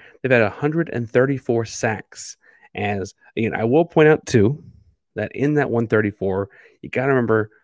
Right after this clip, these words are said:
twenty twenty was a weird season with a lot less games. So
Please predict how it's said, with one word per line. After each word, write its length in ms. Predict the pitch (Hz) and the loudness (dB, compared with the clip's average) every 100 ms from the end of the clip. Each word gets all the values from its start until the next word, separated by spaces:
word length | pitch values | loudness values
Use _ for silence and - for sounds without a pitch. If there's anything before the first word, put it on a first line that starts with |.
| _ - | _ -4
twenty 220 | 139 147 | 0 0
twenty 320 | - 127 131 | 0 2 2
was 160 | 117 101 | 0 -4
a 120 | 95 113 | -8 -6
weird 300 | 113 135 127 | -2 -2 -2
season 320 | - 120 120 | -2 -2 -2
with 100 | 101 | -4
a 60 | 92 | -4
lot 300 | 98 104 73 | -2 -2 -2
less 220 | 98 - | -4 -4
games. 320 | - 92 - | -4 -6 -4
So 140 | 104 | -4